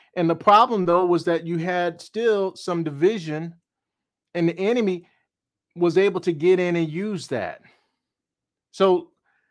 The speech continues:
the only one who doesn't want you walking in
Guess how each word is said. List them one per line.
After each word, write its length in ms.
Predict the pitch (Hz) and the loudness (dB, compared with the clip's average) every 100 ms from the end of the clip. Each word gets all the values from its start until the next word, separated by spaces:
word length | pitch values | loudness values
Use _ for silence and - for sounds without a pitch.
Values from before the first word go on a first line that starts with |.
| _ | _
the 100 | 185 202 | -6 2
only 320 | 247 359 339 | 2 4 0
one 260 | 269 247 196 | 2 2 0
who 120 | 190 | 0
doesn't 300 | 196 190 185 | -2 -2 -6
want 300 | 180 175 - | -4 -4 -6
you 100 | 170 | -6
walking 460 | 160 156 147 139 | 0 0 0 -6
in 180 | 127 123 | -6 -6